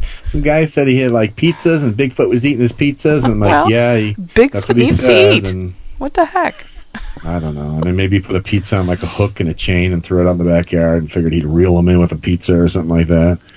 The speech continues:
Speaker 2: Yeah.
Speaker 1: And really, and really, what, what kind of pizza does Bigfoot like? Does he like sausage? Does he like pepperoni? I mean, how do you know?
Speaker 2: No, he likes anchovies.
Speaker 1: <laughs> He li-, he likes ancho-, why? 'Cause it's fish?
Speaker 2: Yeah.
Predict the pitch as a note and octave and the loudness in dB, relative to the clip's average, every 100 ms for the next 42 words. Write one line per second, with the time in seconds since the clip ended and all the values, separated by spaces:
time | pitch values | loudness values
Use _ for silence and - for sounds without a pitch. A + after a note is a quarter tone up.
0 | - G3 F3+ E3+ E3+ E3 A#2 D3+ F#3 G#2+ | -14 -6 -4 -4 -4 0 2 4 2 0
1 | - A2+ D3+ D#3 A2+ B2+ - A2+ B2 C#3 | 0 2 4 4 4 0 -2 -4 -2 -2
2 | B2+ A#2 _ B2+ A#2 - G#2 F#2+ F#2+ F2+ | -2 -4 _ -6 -4 -2 -2 -2 -4 -4
3 | E2 A#2 D#3+ F#2+ - - F#2+ G2 D#2+ - | -2 -2 -2 -6 -18 -8 -2 0 0 -4
4 | C2+ - D3 F3 - - - E2+ E2+ C#2 | -6 -2 -2 -2 -10 -12 -4 -2 -2 -4
5 | C#2+ - - D2+ D#2 A#2+ E3 D#3+ F2 G2 | -4 -4 -2 0 2 2 2 0 0 2
6 | G#2 A#2+ C3 E3 G3 F3+ E3+ E3+ F3+ F#3 | 4 4 4 4 4 4 4 0 -2 0
7 | F3+ E3+ F3 F3+ F3+ E3 - - - - | 0 0 -2 -2 -2 -2 -8 -12 -20 -16
8 | - - - - - - G3+ - G3 - | -14 -12 -12 -12 -4 -2 0 0 -2 -2
9 | G#3 A3 G#3 F3 C3+ B2 B2+ B2 A#2+ B2+ | 0 0 0 0 -2 0 -2 -2 -4 -2
10 | A#2 A2+ G#2 G2+ - - G#2 C3 D#3 - | -2 -2 -8 -10 -12 -10 -4 -4 -4 -12
11 | - - - - C4+ | -16 -20 -8 -2 0